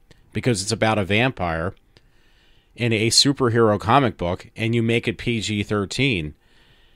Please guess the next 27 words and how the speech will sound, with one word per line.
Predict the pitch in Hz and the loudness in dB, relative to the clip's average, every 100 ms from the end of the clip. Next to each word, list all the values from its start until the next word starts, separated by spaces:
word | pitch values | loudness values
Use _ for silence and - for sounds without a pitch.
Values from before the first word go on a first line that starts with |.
| _ _ _ | _ _ _
I | 92 | -8
mean, | 104 101 98 | -4 -4 -6
it | 117 | -2
doesn't | 131 110 120 | -2 0 0
make | 110 101 - | 0 -2 -4
any | 104 98 | -6 -6
sense | 87 85 80 - | -4 -6 -6 -8
to | 80 | -6
me | 76 | -6
at | |
all. | 76 69 | -6 -8
They, | 80 95 | -6 -6
they, | 98 - 98 | -6 -10 -12
Deadpool, | 110 101 147 147 - 85 69 - - _ - | -4 6 6 6 -4 -4 -6 -12 -20 _ -18
Ryan | 107 110 110 113 101 | -6 2 2 2 2
Reynolds, | 113 110 82 87 | 0 0 -4 -6
when | |
he | 95 | -6
played | 87 104 92 | -4 -4 -2
Deadpool, | 98 101 - 90 | -2 -4 -4 -4
he | 92 | -4
said | 90 95 | -4 -4
he | 98 | -4
would | 95 92 | -4 -4
not | 90 92 | -2 -4
do | - 120 | -2 -2
it | 98 - | -2 -6